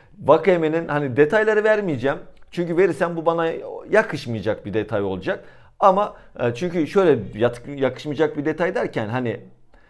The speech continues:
basının bilmediği, kulübün içerisindeki bir bilgi bu arkadaşlar. Kulübün içerisindeki bir bilgiyi vermek istemiyorum ama şu anki gü-, konuşulan rakamların hiçbiri gerçeğe yansıtmıyor. Gerçekten hiçbiri gerçeğe yansıtmıyor.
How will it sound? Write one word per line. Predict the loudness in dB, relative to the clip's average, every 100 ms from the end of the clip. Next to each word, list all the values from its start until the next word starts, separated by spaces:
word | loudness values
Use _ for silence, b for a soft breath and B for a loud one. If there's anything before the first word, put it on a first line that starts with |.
| b b 2
basının | 2 2 -2 0
bilmediği, | 0 0 0 0 -2
kulübün | 0 -4 -4
içerisindeki | -2 -4 -2 -4 -4 0
bir | 0
bilgi | -2 -4 -4
bu | -4
arkadaşlar. | -4 -6 -8 -8 -10
Kulübün | -4 -2 -2
içerisindeki | -4 -4 -6 -6 -6
bir | -4
bilgiyi | -4 0 2
vermek | 2 0
istemiyorum | -4 -4 -2 -2
ama | -2 -2
şu | -4 -4
anki | -4 -6
gü-, | -10 -6 -6 -4
konuşulan | -2 -2 -2 -4 0
rakamların | 0 2 0 0 0 -2
hiçbiri | -8 -6 -2 2
gerçeğe | 2 0 -4
yansıtmıyor. | -4 -4 -6 -16 -12 -12 -12 b b b b
Gerçekten | 6 6 6 -4 -4
hiçbiri | -6 -6 -4 -2
gerçeğe | 0 0 -2 -4
yansıtmıyor. | -6 -12 -14 -12